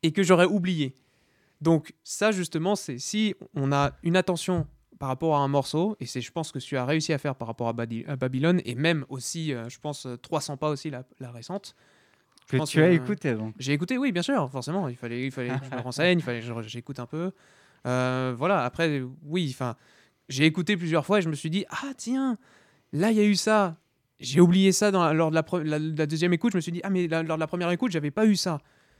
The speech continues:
Speaker 1: Donc, oui, cette analyse m'a permis, du coup, de me dire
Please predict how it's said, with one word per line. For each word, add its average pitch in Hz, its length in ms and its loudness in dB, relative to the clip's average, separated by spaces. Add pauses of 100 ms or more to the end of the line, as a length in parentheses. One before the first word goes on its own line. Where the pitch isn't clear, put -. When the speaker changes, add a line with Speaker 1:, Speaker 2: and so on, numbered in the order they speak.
(320)
Speaker 1:
Donc, 165 240 2 (340)
oui, 220 160 0
cette 185 220 0
analyse 170 400 2
m'a 147 100 -2
permis, 156 300 -4
du 160 100 -8
coup, 165 100 -10
de 147 60 -8
me 139 80 -6
dire 196 300 -6